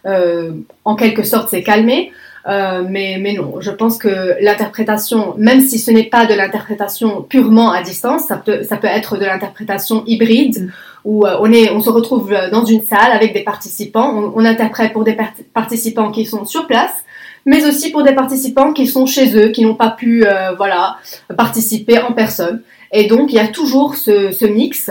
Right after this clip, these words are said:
Speaker 1: entre l'interprétation, euh, ou bien les participants qui sont à distance, ceux qui sont présents, et on est toujours à, confronté à cette, euh, à cette technologie. Et je pense que les nouveaux, euh, étudiants,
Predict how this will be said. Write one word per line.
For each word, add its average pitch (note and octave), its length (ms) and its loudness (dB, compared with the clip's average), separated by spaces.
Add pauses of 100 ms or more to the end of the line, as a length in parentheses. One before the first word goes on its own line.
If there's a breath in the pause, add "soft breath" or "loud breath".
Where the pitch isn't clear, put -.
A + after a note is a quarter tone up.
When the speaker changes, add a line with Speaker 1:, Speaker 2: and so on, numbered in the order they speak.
(120)
Speaker 1:
entre G3+ 640 -2
l'interprétation, G#3 1040 -2
euh, E3+ 140 -6
ou F3+ 40 -6
bien F3 240 -4
les F3 100 -2
participants A3 440 -4
qui - 100 -10
sont D#3+ 140 -10
à D#3+ 80 -12
distance, A3 440 -2
ceux A#3+ 80 -2
qui A3+ 120 0
sont G3+ 200 -6
présents, C4+ 440 0 (340 loud breath)
et C4 220 6
on A#3 80 2
est A3+ 100 2
toujours C#4+ 240 0
à, A3 220 0 (240)
confronté C#4 640 -2
à B3 120 0
cette, A3+ 380 -4
euh, F#3 460 -2
à E3+ 160 -6
cette A3 140 -2
technologie. A#3+ 720 -2
Et G#3 80 0
je G#3 80 -4
pense C4 340 -4
que B3 340 -2
les G3+ 160 2
nouveaux, G#3+ 460 2
euh, E3 480 -8 (240)
étudiants, G#3 540 -8